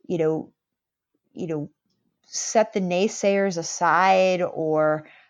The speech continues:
um, you know, if there's, there's people in their lives that are, that they feel are either holding them back or keeping them back, they, you know, listen to their own intuition and that they, you know, that they, that they push forward and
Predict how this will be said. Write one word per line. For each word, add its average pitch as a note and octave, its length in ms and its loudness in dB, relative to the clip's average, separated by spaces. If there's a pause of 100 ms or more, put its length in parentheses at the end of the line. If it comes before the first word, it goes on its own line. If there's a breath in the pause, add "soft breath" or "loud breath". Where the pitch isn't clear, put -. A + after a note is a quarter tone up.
(180 soft breath)
um, C#3 480 -2 (340)
you F#3 60 -4
know, E3+ 80 0
if D#3 100 -8
there's, D#3 320 -6
there's D3+ 180 -6
people G#3+ 300 -4
in F#3 60 -2
their D#3+ 140 -2
lives E3+ 580 2
that D#3 200 0
are, D3+ 280 4
that D3+ 160 -4
they D#3 100 -4
feel F3+ 360 -2
are D#3 160 2
either D3+ 160 -2
holding F3 400 -4
them D#3+ 140 -6
back E3 560 2 (120)
or D3+ 400 -2
keeping G#3+ 380 -4
them D#3+ 140 -6
back, C#3+ 280 -2
they, E3 380 0 (420 soft breath)
you E3+ 100 -8
know, E3+ 100 -4
listen G#3 360 -2
to G3 140 -8
their E3 280 0
own F3+ 220 -2
intuition D#3+ 880 -6
and D#3 260 -6
that D3+ 240 -2
they, D#3 400 0 (480 soft breath)
you E3+ 60 -10
know, E3 80 -6
that D#3+ 140 -4
they, E3+ 260 -2
that E3 100 -10
they E3 120 -4
push - 360 -8 (400)
forward F#3 520 0 (100)
and D#3 420 -6